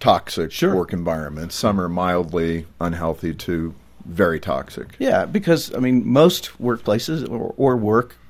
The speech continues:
Speaker 2: is not super enjoyable all the time,
Speaker 1: Yeah.
Speaker 2: right? And so there's bad components and less than healthy, uh, colleagues. So you have that, but it, there's a, a point at which it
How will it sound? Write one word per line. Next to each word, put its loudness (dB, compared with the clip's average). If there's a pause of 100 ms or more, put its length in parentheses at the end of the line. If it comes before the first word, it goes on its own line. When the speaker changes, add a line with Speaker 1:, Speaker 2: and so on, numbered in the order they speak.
(120)
Speaker 2:
is -2
not -2
super 0
enjoyable 2
all 4
the 0
time, -6
Speaker 1:
Yeah. -6
Speaker 2:
right? -4
And -4
so -2
there's -4
bad -2
components -2
and -2 (560)
less 2
than 4
healthy, 0 (460)
uh, -8
colleagues. 2 (400)
So 4 (320)
you 2
have 4
that, 4
but 4
it, -2 (240)
there's 0
a, 0
a 2
point 6
at 4
which 6
it 4